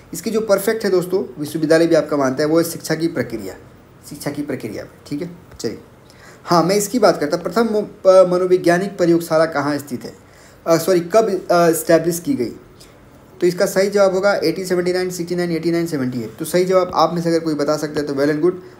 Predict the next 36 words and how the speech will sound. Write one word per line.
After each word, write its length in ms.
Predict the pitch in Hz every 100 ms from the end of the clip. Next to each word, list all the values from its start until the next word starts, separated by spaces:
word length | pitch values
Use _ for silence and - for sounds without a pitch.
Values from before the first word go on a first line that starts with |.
| -
वैसे 200 | 143 147
कम 200 | - 151
chance 360 | 147 139 120 -
है 80 | 135
बेटे। 300 | 165 185 226 - - - - - -
एटीन 240 | 165 220
सेवेंटी 360 | 208 190 180 180
नाइन 240 | 165 170
दोस्तों, 380 | 160 143 180 185
एटीन 260 | 139 147 160
सेवेंटी 340 | 151 139 135
नाइन 180 | 131 131
में 120 | 139
first 340 | 151 135 135 -
time 160 | 143
हुआ 160 | 123 127
था, 80 | 131
कहाँ 240 | 127 135
पे? 120 | -
जर्मनी 460 | 147 123 123 127 127
में 100 | 107
हुआ 180 | 92 -
था, 120 | - - -
ठीक 140 | 302
है। 100 | 285 - - - - 156
इंडिया 260 | 165 202
में 160 | 202 196
कलकत्ता 340 | 165 170 170
विश्वविद्यालय 540 | 165 - 147 127 123 117
में 100 | 107
हुआ 140 | 113
था, 300 | 151 202 - - -
और 100 | 131
यहाँ 180 | 135 127
पे, 100 | 139
अ, 1120 | 196 202 - - - - - - 139 143 143